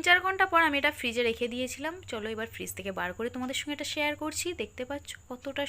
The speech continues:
সুন্দরভাবে জমে গেছে। চলো একটু দই কেটে তোমাদের সঙ্গে শেয়ার করি, তাহলে তোমরা বুঝতে পারবে আরও কতটা সুন্দর হয়েছে। সত্যি বন্ধুরা, কালারটা দেখেছো? just ওয়াও,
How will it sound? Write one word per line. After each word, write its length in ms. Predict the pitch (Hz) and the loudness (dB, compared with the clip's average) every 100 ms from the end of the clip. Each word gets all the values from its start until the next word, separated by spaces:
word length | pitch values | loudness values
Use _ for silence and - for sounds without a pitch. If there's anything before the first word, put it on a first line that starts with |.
| - | -4
সুন্দরভাবে 680 | 277 277 294 311 302 311 285 | -6 -6 -4 -4 -2 -2 -2
জমে 200 | 262 262 262 | -2 0 0
গেছে। 240 | 262 - 427 - - - - - - - | 0 -2 -8 -10 -20 -20 -20 -20 -12 -2
চলো 140 | 330 339 | 2 2
একটু 160 | 339 294 | 0 -2
দই 140 | 247 247 247 | 0 0 -2
কেটে 220 | 214 220 226 | -2 -2 -4
তোমাদের 260 | 214 208 - | -6 -4 -4
সঙ্গে 180 | 220 226 | -4 -2
শেয়ার 180 | 220 190 220 | 0 0 0
করি, 100 | 294 311 | -4 -4
তাহলে 200 | 269 277 269 | -2 -2 0
তোমরা 160 | 277 240 | -2 -2
বুঝতে 200 | 220 254 294 | -2 -2 2
পারবে 200 | 349 277 269 | 2 4 2
আরও 120 | 262 254 | 0 -4
কতটা 240 | 233 233 233 | -2 -2 -2
সুন্দর 320 | - 226 240 240 | -4 -4 -2 0
হয়েছে। 320 | 233 226 - 480 - - - - - - - - - - | 2 0 0 -8 -10 -20 -20 -20 -20 -20 -20 -20 -18 -4
সত্যি 240 | 339 339 359 | -4 0 0
বন্ধুরা, 340 | 349 349 349 381 320 | 2 2 4 6 6
কালারটা 360 | 202 208 - 269 | 6 4 2 -2
দেখেছো? 280 | 320 453 339 247 | 0 0 0 0
just 200 | 269 - 214 | -2 -2 -4
ওয়াও, 540 | 196 190 214 220 214 | 0 2 4 6 4